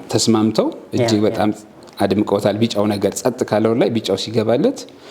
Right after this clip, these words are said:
Speaker 1: ደመቅ አድርጎታል። ዶት ዶቶች ደግሞ ከላይ መሆናቸው ውበት ሰጠውታል።
Speaker 2: የስ።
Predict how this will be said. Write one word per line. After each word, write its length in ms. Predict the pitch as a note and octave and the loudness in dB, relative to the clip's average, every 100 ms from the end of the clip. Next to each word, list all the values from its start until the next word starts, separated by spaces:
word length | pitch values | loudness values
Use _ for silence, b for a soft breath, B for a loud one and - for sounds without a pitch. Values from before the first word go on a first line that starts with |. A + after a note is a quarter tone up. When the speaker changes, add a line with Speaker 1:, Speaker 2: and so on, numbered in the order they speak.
| B B - | B B 0
Speaker 1:
ደመቅ 320 | G#2 G#2+ A2 | 2 4 0
አድርጎታል። 520 | - G#2 G#2 A2 B2 A3 C#4 B B | -2 0 0 2 2 0 -4 B B
ዶት 180 | A#2 A2 | 0 2
ዶቶች 300 | - A2 A2 | 2 0 0
ደግሞ 180 | - A#2+ | 0 0
ከላይ 240 | A#2+ A2+ A2 | 0 0 0
መሆናቸው 460 | G#2+ G#2+ G#2+ - G3 | 0 0 0 0 2
ውበት 280 | G#2+ G#2+ - | 2 0 -4
ሰጠውታል። 600 | - - G2 G2 A#2 F#3+ D4+ - | -8 -2 -2 0 0 0 -2 0
Speaker 2:
የስ። 300 | B2 G#2+ | 0 0